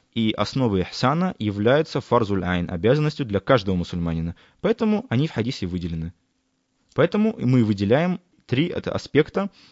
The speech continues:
имамства или три вида имамов в этих науках. Исмун и'тану би заптиль фикх ва тахририхи аля аль-китаби ва сунна.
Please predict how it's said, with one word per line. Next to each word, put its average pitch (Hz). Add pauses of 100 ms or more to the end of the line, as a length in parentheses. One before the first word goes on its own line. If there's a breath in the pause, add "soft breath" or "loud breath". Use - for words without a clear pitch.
(220 soft breath)
имамства 104
или 98 (180)
три 120
вида 160
имамов 95
в 107
этих 139
науках. 90 (440 soft breath)
Исмун 190
и'тану 147
би 127
заптиль 110
фикх -
ва 110
тахририхи 147
аля 107
аль-китаби 120
ва 113
сунна. 92